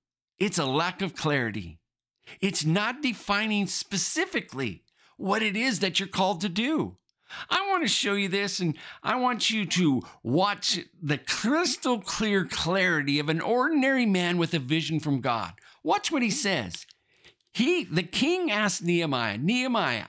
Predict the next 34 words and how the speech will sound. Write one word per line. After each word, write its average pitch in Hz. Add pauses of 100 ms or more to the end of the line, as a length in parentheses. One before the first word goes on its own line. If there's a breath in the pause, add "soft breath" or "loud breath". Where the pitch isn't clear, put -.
I 147
see 254
you're 262
upset. 190 (280 soft breath)
What 147
do 202
you 190
want 139
me 147
to 135
do?" 104 (680 loud breath)
Nehemiah 214
says 180
in 151
verse 156
four, 123 (180)
"If 247
it 214
pleases 254
the 247
king, 123 (160 loud breath)
and 202
if 214
your 214
servant 320
has 202
found 202
flavor, 240
favor 254
in 214
his 196
sight," 110 (960)
watch 180
this, 123